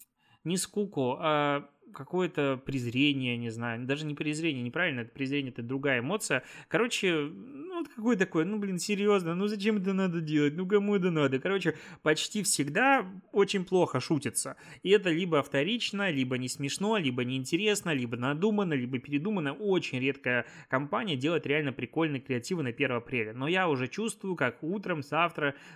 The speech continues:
ты просыпаешься, тебя просто заваливают с самого начала, а, пресс-релизами о том, что «Вау, посмотрите, мы сделали какую-нибудь там новую идею». И ты такой, а.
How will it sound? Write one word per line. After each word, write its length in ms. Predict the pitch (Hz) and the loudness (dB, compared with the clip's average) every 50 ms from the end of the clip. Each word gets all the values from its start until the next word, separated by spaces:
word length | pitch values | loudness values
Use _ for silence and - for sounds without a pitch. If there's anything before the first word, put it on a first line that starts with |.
| - _ _ | -20 _ _
ты 100 | - 117 | -8 -6
просыпаешься, 720 | - 123 113 - 135 123 - 190 202 208 208 - - - | -4 -4 -4 -4 -4 -4 -2 0 2 2 2 0 -2 -2
тебя 140 | - 131 117 | -2 -2 -2
просто 280 | - 131 117 - 127 113 | -2 -6 -6 -4 -4 -4
заваливают 760 | 113 120 123 123 120 147 175 185 190 185 185 165 151 139 - | 0 2 2 2 4 4 4 4 4 2 2 0 0 -2 -2
с 40 | - | 0
самого 400 | 135 127 123 120 113 110 110 110 | 2 2 2 2 0 -2 -2 -2
начала, 600 | 110 117 117 - 185 185 185 190 190 180 170 - - - - - - | -2 -4 -2 0 2 2 2 2 2 0 -2 -2 -6 -14 -20 -10 -2
а, 220 | - 135 127 120 120 | 2 2 4 4 2
пресс-релизами 720 | - 139 143 135 - - 127 139 165 180 151 143 127 131 | 2 2 2 2 2 0 -2 0 0 2 2 2 2 0
о 40 | 127 | 0
том, 180 | - 196 175 143 | 0 0 -2 -2
что 180 | - - 117 | -4 -4 -2
«Вау, 460 | 117 135 175 208 233 233 226 208 180 156 | 0 2 2 4 4 4 2 2 2 2
посмотрите, 800 | 170 165 156 - - 151 139 139 147 165 190 185 151 - 139 123 | 2 2 2 0 0 -2 -2 0 0 -2 -2 -2 -2 -2 -2 -2
мы 360 | 123 139 170 185 185 165 139 | -2 -4 -2 -2 0 0 0
сделали 580 | 131 131 135 147 160 165 170 165 156 151 147 | -2 -2 0 0 2 2 4 2 2 2 2
какую-нибудь 720 | 147 151 147 143 - 175 175 170 160 160 151 156 160 156 147 | 0 0 -2 0 2 4 4 4 4 2 4 4 4 4 4
там 280 | - 151 151 156 151 151 | 2 2 2 2 2 0
новую 720 | 156 156 160 151 151 156 156 156 151 147 147 151 165 160 147 | 0 0 2 2 2 2 2 2 2 2 2 0 0 -2 -4
идею». 560 | 139 135 160 170 175 170 147 135 123 117 - - - - | -2 4 6 6 6 8 6 4 2 0 -4 -10 -8 -8
И 240 | 147 143 - 135 131 | -6 -2 0 0 0
ты 100 | 139 131 | 2 -2
такой, 220 | 131 - 147 143 151 | 0 0 0 0 2
а. 760 | 143 139 139 135 131 131 127 120 117 113 110 107 107 113 | 4 4 6 6 6 6 6 6 6 4 4 2 0 -2